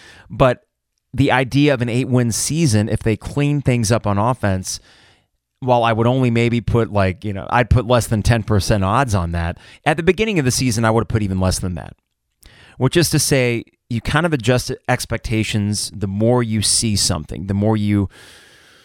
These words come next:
understand something. And it seems like there is more talent-wise on this team than we even thought.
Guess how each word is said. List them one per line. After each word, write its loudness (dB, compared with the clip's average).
understand 0
something. -4
And 0
it -4
seems 0
like -2
there 2
is -2
more 2
talent-wise -2
on 0
this -2
team -2
than -2
we 0
even -2
thought. 0